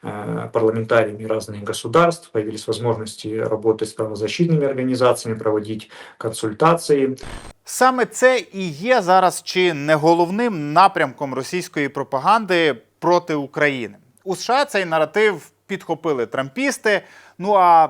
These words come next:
Speaker 2: головним американським двигуном цього наративу є, мабуть, Роберт Амстердам, якого подейкують надихає особисто Вадим Новинський.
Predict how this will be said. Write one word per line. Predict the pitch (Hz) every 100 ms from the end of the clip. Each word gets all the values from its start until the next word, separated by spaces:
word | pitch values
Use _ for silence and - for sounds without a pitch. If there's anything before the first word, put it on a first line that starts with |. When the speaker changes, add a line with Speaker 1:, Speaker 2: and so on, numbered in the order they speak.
| 143
Speaker 2:
головним | 131 196 202 269 294
американським | 208 190 190 202 - 190 160
двигуном | 131 160 151 175 180 220 220 196 170
цього | - 175
наративу | 165 160 151 220 208 151
є, | 143 175
мабуть, | 143 151 156
Роберт | 151 160 151 139 -
Амстердам, | 165 170 - 151 127 113 113 107
якого | 110 113 - 196 165 143
подейкують | - 135 110 139 175 180 160 135 - _ - - _
надихає | 143 135 139 - 180 175 151 135 123 -
особисто | 165 175 139 170 185 - 151 135
Вадим | 113 127 151 143
Новинський. | 139 131 139 117 101 - _